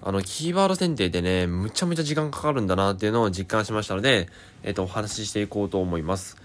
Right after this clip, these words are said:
はい。で、えっと、まず、キーワード選定って一体何なのかっていうと、これね、エスイーオー対策とか、まあ、エスイーオーで、えー、上位を狙うっていう、そういうブログ、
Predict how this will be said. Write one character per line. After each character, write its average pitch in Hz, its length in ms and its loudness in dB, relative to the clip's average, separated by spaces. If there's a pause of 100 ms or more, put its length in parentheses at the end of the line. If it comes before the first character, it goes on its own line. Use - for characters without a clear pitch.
(280)
は 82 100 -6
い。 - 80 -4 (480)
で、 151 320 2
え 101 140 0
っ 95 40 -4
と、 87 400 0 (1300)
ま 190 160 6
ず、 143 400 4 (200)
キ 349 240 4
ー - 20 8
ワ 381 80 8
ー 370 60 6
ド 339 40 4
選 247 240 2
定 117 120 8
っ 98 40 0
て 95 80 2
一 101 80 4
体 117 160 4
何 151 200 6
な 117 60 8
の 95 140 6
か 92 120 6
っ 90 40 6
て - 140 2
い 80 80 6
う 82 80 2
と、 101 320 10 (200)
こ 180 100 4
れ 170 60 8
ね、 131 280 8
エ - 80 4
ス 202 240 2
イ 202 60 2
ー 202 100 6
オ - 20 4
ー 190 60 2
対 170 160 2
策 107 180 -2
と 90 100 -2
か、 69 280 -6
ま 104 140 -4
あ、 98 60 0
エ 110 60 -2
ス 156 180 0
イ 165 180 4
ー 160 100 0
オ 131 500 2
ー - 20 2
で、 143 340 0
え - 20 0
ー、 92 120 -2
上 117 220 6
位 110 220 2
を 92 160 0
狙 104 200 0
う 107 240 2 (360)
っ - 20 -20
て 147 100 -4
い 139 120 4
う、 156 280 4
そ 143 180 0
う 139 40 4
い 139 60 4
う 131 40 2
ブ 120 120 -2
ロ 120 120 2
グ、 110 200 0